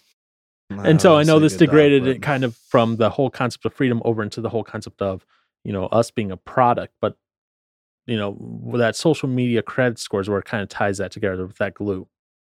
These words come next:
Speaker 1: where they wanna bring that over and they wanna make sure that you, you're behaving correctly. Uh, you, you see this in dystopian, uh, shows all the time. There's a,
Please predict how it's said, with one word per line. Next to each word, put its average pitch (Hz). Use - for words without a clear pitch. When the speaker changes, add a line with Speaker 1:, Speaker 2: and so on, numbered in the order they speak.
Speaker 1:
where 110
they 101
wanna 113
bring 101
that 95
over 98
and 98
they 101
wanna 104
make 101
sure -
that 104
you, 104
you're 110
behaving 104
correctly. 101
Uh, 52
you, 120
you 147
see 196
this 202
in 135
dystopian, 117
uh, 92
shows 110
all 92
the -
time. 110
There's 117
a, 107